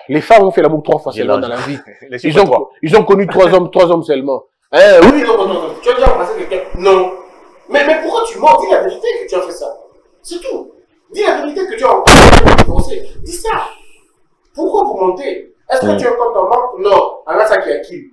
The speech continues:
Speaker 1: Hakim, il a la fille. La vie pratique, il a la Dis ce que tu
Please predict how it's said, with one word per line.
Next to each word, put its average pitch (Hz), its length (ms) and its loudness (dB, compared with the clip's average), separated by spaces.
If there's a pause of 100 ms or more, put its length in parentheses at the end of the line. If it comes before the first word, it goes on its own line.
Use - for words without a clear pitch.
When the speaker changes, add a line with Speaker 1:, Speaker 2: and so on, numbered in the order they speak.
(140)
Speaker 1:
Hakim, - 300 -6
il - 40 0
a - 140 -2
la - 60 -6
fille. - 300 -12 (460)
La 220 160 2
vie 233 80 -2
pratique, 196 360 -4
il 147 60 -10
a 143 100 -4
la 156 100 -6
Dis 330 320 -8
ce 320 160 -10
que 277 100 -16
tu 240 160 -18